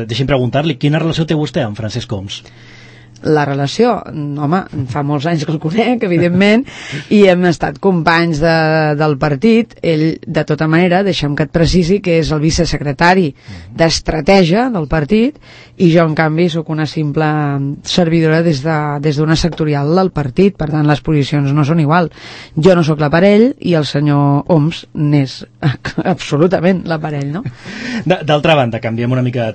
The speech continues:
Speaker 1: tema, o-, o-, oblidem una mica el que és la figura de, d'en Francesc, d'en Francesc Homs. Eh, els seus discursos hem escoltat que vol, per exemple, que el Partit Popular a Catalunya s'enfonsi i reclamar el vot perquè els populars no tinguin majoria absoluta al Senat.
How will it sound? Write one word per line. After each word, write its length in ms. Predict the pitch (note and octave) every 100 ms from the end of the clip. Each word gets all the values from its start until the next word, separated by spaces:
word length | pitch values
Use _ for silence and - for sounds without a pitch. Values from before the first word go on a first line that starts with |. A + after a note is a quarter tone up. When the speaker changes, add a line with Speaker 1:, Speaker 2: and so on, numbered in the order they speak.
| A2+
Speaker 1:
tema, 160 | B2 C3+
o-, 200 | C#3 C#3 C#3
o-, 40 | D3 C3+ C3
oblidem 340 | A#2 B2 C3
una 140 | C#3 C3
mica 380 | A#2+ A#2+ A2+ A2+
el 80 |
que 80 | A2
és 80 | A#2
la 100 | B2
figura 380 | A#2 B2 A#2+ A#2
de, 160 | A#2 A2+ A2+
d'en 200 | B2+ C3+
Francesc, 480 | C3+ B2 C3+ B2+ - - - -
d'en 160 | F#3 E3+
Francesc 440 | E3+ D3+ D#3 -
Homs. 420 | D3+ E3 F3 D#3
Eh, 100 | D3+ D3
els 180 | D3 D3
seus 80 | C#3
discursos 380 | C#3 C#3 C#3 C#3+
hem 120 | C3+
escoltat 400 | - A#2+ B2+ B2
que 120 | C3
vol, 220 | A#2 A2+ A#2
per 120 | B2 G2+
exemple, 320 | A2 G#2+ C#3
que 80 | C3+
el 80 | A2+
Partit 220 | G2 A2
Popular 320 | A#2 A#2+ B2
a 60 | B2
Catalunya 500 | B2+ B2+ B2 C#3 D#3 - - - - -
s'enfonsi 680 | - B2+ C#3 F3 F3+ A#3 A3+
i 80 | C#3
reclamar 540 | C3+ C3 C3+ C#3+ D#3 C#3
el 140 | C3
vot 200 | C3 D#3+
perquè 220 | F3 D3 C3+
els 60 |
populars 460 | C#3+ B2+ C#3 D#3+ -
no 280 | E3 D#3+ F3
tinguin 340 | F3 E3+ E3 F3
majoria 380 | C#3+ C3 B2+ D3+
absoluta 520 | - C3 C3+ E3+ F#3+ - - - _ -
al 100 | B2
Senat. 400 | - - D#2+